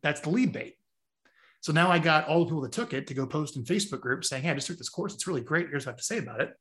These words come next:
Go get a copy of the workbook. And boom, <laughs> everyone got a copy of the workbook. And I got a bunch of leads of people who were interested in the, in the class, right?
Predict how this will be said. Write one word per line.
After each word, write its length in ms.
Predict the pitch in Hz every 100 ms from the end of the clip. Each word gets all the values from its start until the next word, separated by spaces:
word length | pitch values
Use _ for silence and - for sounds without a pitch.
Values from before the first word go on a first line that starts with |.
| _ _ _ _ _ _ _ _ 131
Go 200 | 175 170
get 120 | 180
a 40 |
copy 260 | 175 143 156
of 80 | 175
the 40 | 269
workbook. 260 | - - - _ _ _
And 180 | 165 151
boom, 360 | 147 175 170 175 -
<laughs> 1080 | 233 208 - - 960 880 855 988 988 1017 988
everyone 220 | 254 226
got 100 | 233
a 20 |
copy 140 | 185 262
of 40 |
the 60 | 254
workbook. 360 | 349 - 131 - _ - - -
And 80 | 180
I 80 | 190
got 140 | 202
a 40 | 165
bunch 180 | 190
of 100 | 170
leads 380 | 143 247 139 143
of 80 | 143
people 260 | 135 147 131
who 80 |
were 120 | 143 131
interested 340 | 127 127 131
in 60 | 135
the, 100 | 139
in 100 | 127
the 60 |
class, 440 | 117 254 - - - _ _ _ _ _ _ _
right? 220 | - 170